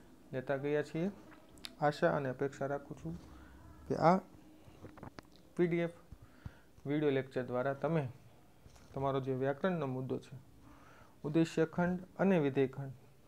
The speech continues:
એ મુદ્દાથી સારી રીતે પરિચિત થયા છો. ખૂબ સરળ રીતે તમે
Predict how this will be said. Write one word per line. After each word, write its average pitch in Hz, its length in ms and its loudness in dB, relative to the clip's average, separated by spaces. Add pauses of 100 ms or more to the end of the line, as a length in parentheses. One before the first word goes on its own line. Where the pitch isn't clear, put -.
(680)
એ 139 40 -2
મુદ્દાથી 135 640 -2 (760)
સારી 135 240 2
રીતે 127 220 -6 (600)
પરિચિત 139 440 -2
થયા 151 240 2
છો. 160 280 -4 (880)
ખૂબ 170 220 -2 (280)
સરળ 147 280 6
રીતે 139 300 0 (500)
તમે 160 280 0